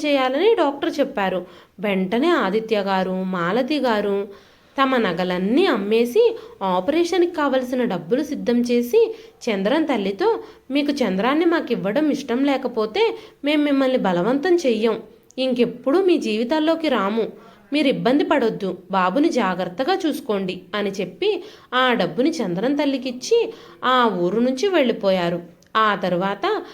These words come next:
ఆదిత్య గారు, మాలతి గారు చంద్రాన్ని ఎప్పుడూ కలవలేదు. ఈ విషయాలన్నీ వింటున్నప్పుడు ఆదిత్య గారు, మాలతి గారి కళ్ళు కన్నీళ్లతో నిండిపోయాయి. "దేవుడు ఒక కొడుకుని దూరం చేసినా ఇంకో కొడుకుని తిరిగి దగ్గర చేశాడు"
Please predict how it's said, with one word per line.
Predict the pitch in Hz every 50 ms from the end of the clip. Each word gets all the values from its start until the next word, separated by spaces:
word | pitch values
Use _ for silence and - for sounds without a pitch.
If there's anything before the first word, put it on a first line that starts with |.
| - _ _
ఆదిత్య | 226 226 226 226 202 196 - - 214 196
గారు, | 190 196 190 185 190 180 185 185 190
మాలతి | 190 190 180 180 196 233 277 247 302 277
గారు | 254 254 233 220 214 208 202 202 196 - 220
చంద్రాన్ని | 180 185 185 202 240 262 285 294 269
ఎప్పుడూ | 226 185 - - - - 247 330 440
కలవలేదు. | 440 370 320 269 226 208 202 185 180 170 185 185 - - - - - _ _ -
ఈ | 277 285 277
విషయాలన్నీ | - 220 - - 220 202 190 185 185 180 196 247 339 381
వింటున్నప్పుడు | 349 285 233 240 240 240 233 214 208 - - 339 427 453 - - - - - - -
ఆదిత్య | 208 214 214 196 226 220 220 226 202
గారు, | 202 190 202 190 190 185 185 190 196
మాలతి | 196 190 185 180 180 202 254 247 330 330
గారి | 294 320 302 277 254
కళ్ళు | 247 - 202 190 202 254 381 440 440 - 254
కన్నీళ్లతో | 233 196 190 190 190 185 196 254 - - 403
నిండిపోయాయి. | 392 349 320 247 220 - - 208 196 190 180 175 175 175 180 175 175 - - - _ _ 190
"దేవుడు | 190 214 190 196 233 320 392 403
ఒక | 381 -
కొడుకుని | 294 - 240 202 196 196 311 320 330
దూరం | 294 220 208 180 180 220 254 285
చేసినా | 277 277 262 247 247 285 311 427 494 453 - - - - - - _ -
ఇంకో | 196 202 196 196 190 294 359
కొడుకుని | 339 359 370 370 349 370 349 330 277
తిరిగి | - 220 196 240 277
దగ్గర | 320 262 254 - - 233 269
చేశాడు" | 320 - 339 302 277 - 247 202 190 180 185